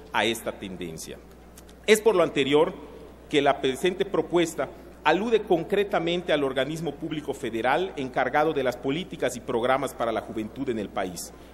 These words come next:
el Instituto Mexicano de la Juventud, para dotarlo de atribuciones para el diseño, implementación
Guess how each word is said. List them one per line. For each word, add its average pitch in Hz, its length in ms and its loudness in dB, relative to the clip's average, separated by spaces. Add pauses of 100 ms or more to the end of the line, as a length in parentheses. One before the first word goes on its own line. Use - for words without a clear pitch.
el 135 120 0
Instituto 135 540 -4
Mexicano 123 540 -2
de 110 80 -4
la 101 80 -2
Juventud, 98 500 -8 (460)
para 147 200 6
dotarlo 190 460 6
de 165 80 2
atribuciones 165 840 0
para 131 180 0
el 120 120 -2
diseño, 180 580 -2 (320)
implementación 147 1080 0